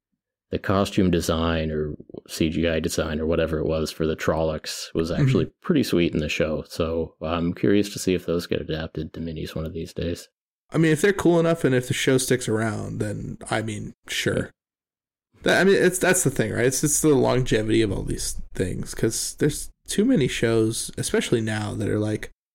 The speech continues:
Speaker 2: I mean, even including things like The Expanse, right? The Expanse was on for, like, three, four seasons, and it was getting better every single episode. And then, then there's like, "No, it's canceled.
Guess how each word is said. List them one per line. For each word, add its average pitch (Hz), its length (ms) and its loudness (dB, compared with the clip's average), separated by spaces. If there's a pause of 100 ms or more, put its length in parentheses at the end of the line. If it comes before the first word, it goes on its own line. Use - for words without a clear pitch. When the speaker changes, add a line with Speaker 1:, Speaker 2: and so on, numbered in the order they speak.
(260)
Speaker 2:
I - 60 6
mean, 220 80 4
even 247 200 4
including 190 580 4
things 127 300 2
like 123 160 2
The 117 100 2
Expanse, 98 520 -2
right? 139 260 2 (140)
The - 100 0
Expanse 214 360 2
was 135 100 4
on 127 140 4
for, 131 160 0
like, 123 140 2 (140)
three, 139 280 4
four 151 260 4
seasons, 190 720 0 (120)
and 120 180 2
it - 180 0 (100)
was 120 240 2
getting 151 360 4
better 139 320 4
every 127 280 2
single 123 460 2 (580)
episode. 104 520 0
And 113 80 -6
then, 113 180 -4
then 117 160 -2
there's 117 200 0
like, 113 160 2
"No, 131 300 2 (540)
it's 147 120 4
canceled. 175 580 6